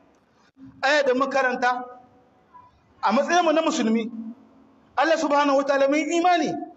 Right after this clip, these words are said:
shi ke tahiyyar da komai, komai, komai a hannun shi. A matsayin mu ne mai iya daga cikin rukunin imani da kadara, imani da kadara iya daga cikin imani naka ya zama imaninka. Duk abin da ya kasance haka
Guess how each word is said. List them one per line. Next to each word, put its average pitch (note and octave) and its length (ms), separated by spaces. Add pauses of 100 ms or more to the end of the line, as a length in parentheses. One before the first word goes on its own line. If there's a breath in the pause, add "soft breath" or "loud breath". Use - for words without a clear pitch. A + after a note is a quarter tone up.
(280 soft breath)
shi E4+ 220
ke D#4 180
tahiyyar D4 400
da A#3+ 100
komai, C#4+ 320
komai, D4 320
komai F#4 320
a - 120
hannun F#3+ 180
shi. - 180 (1200 soft breath)
A A3+ 100
matsayin F#4+ 280
mu G4 60
ne F#4+ 80
mai E4 200
iya F4 180
daga C#4 140
cikin D#4+ 260
rukunin D4 480
imani E4 380
da C4 80
kadara, D4+ 500
imani D#4+ 260
da C#4 60
kadara D4 440 (200 loud breath)
iya D#4 140
daga B3+ 180
cikin C#4 280
imani D4 720
naka C4+ 360
ya A3+ 120
zama A#3+ 200
imaninka. B3+ 560 (520 soft breath)
Duk E4+ 140
abin F4 220
da D#4+ 100
ya D#4+ 80
kasance D4+ 400 (160 loud breath)
haka E4+ 280